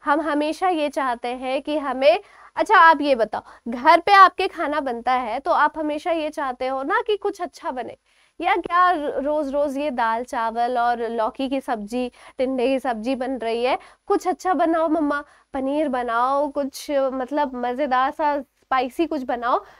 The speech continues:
So we always think about improvement, चाहे वो हम खाना खा रहे हो, चाहे वो बना रहे हो, चाहे यहाँ पर क्रॉप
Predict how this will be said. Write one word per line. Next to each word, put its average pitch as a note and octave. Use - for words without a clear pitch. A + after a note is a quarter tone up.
So G#4
we G4+
always G4
think G#4
about G#4+
improvement, D4+
चाहे C#4+
वो D#4+
हम D#4+
खाना C#4+
खा B3+
रहे F#4+
हो, F#4
चाहे B3+
वो A#3
बना A3+
रहे F#4+
हो, A4
चाहे E4
यहाँ D#4+
पर A#4
क्रॉप F#4